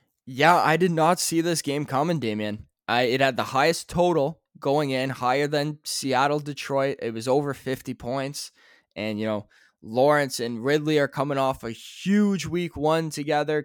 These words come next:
Everyone's, like, very high on the Jags. The, the Chiefs, you know, lot to make about Kelce coming back, Chris Jones. So you're expecting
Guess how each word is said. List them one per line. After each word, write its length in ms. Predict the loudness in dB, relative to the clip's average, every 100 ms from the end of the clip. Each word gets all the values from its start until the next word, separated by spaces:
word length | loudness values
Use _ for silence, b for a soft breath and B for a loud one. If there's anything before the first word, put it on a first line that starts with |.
| -2
Everyone's, 720 | 0 2 2 0 -2 -4 -8 -8 -14 -10
like, 180 | -10 -10 _
very 320 | 0 2 4
high 260 | 2 2 2
on 100 | 0
the 100 | -4
Jags. 600 | -2 2 4 2 -2 -10 b b b -6
The, 200 | -6 -8 _
the 80 | -10
Chiefs, 480 | -6 -2 0 0 -4
you 80 |
know, 320 | 0 0 0 -4 b b b
lot 260 | 2 4 4
to 80 | 0
make 280 | 0 0 0
about 320 | 0 0 0 -6
Kelce 440 | 0 2 2 -2 -4
coming 260 | -4 -2
back, 300 | 2 2 0
Chris 280 | -2 -6 -6
Jones. 460 | -2 0 2 -2 -4
So 60 |
you're 220 | 0 2
expecting 640 | 2 0 -4 -2 -6 -6